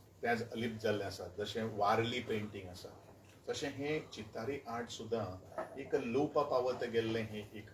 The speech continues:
आर्ट आसा. तेका एक पुनर्जीवत जावचें, तातूंतल्यान थोडीशी प्रेरणा मेळची. कुक-, अ, कुंकळे सारक्या ह्या गांवांत हें सगळें चितारी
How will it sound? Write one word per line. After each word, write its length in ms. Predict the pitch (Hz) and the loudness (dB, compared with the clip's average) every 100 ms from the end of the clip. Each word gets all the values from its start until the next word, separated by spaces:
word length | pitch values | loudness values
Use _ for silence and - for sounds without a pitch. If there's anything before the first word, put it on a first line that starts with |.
| - | -8
आर्ट 240 | 98 95 | -8 -8
आसा. 280 | 90 - - - - - 135 | -12 -12 -18 -20 -20 -12 -8
तेका 180 | 135 | 0
एक 140 | 147 156 | 2 2
पुनर्जीवत 720 | - - 123 147 135 120 123 | -2 -6 4 4 4 2 -2
जावचें, 500 | 110 104 101 104 92 | 0 0 0 -2 -4
तातूंतल्यान 340 | 98 - 120 | -8 -6 -8
थोडीशी 560 | 107 - 170 185 170 147 | -8 -4 2 2 2 -4
प्रेरणा 420 | - 120 117 113 | -4 -2 0 0
मेळची. 400 | 110 107 101 92 87 - - - - | 0 -2 -2 -10 -12 -16 -20 -14 -6
कुक-, 260 | 107 - | -6 0
अ, 420 | 110 107 104 107 | 6 8 10 8
कुंकळे 420 | 101 - 110 120 123 | 6 0 0 2 2
सारक्या 380 | 113 110 117 | 2 0 2
ह्या 220 | 117 107 107 | 2 2 2
गांवांत 340 | 101 110 110 | 2 2 0
हें 100 | 107 | -4
सगळें 360 | - 92 104 107 | -8 -12 -8 -6
चितारी 420 | 98 - 98 | -8 -8 -4